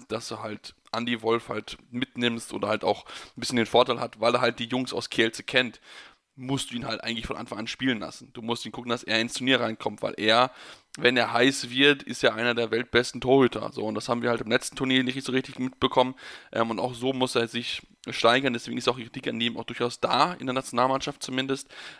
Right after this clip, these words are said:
Ähm, und deswegen kann ich das auch nicht so nachvollziehen, wie dort Alfred Gislason mit ihm umgeht. Ich bin sehr gespannt,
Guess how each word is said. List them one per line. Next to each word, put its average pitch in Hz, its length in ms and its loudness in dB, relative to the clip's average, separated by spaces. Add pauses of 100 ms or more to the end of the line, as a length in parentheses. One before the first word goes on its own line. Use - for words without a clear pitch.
(100)
Ähm, 113 180 0
und - 100 -12
deswegen 117 460 -2
kann 117 160 -6
ich 120 120 -6
das - 200 -8
auch 113 80 -2
nicht 113 120 -4
so 117 100 -2
nachvollziehen, 113 640 -4
wie 110 80 -10
dort 113 240 -4
Alfred - 240 -12
Gislason 120 320 -4
mit 113 140 -6
ihm 117 100 -10
umgeht. 127 420 2
Ich 120 160 -16
bin 123 160 -2
sehr 123 220 4
gespannt, 139 520 2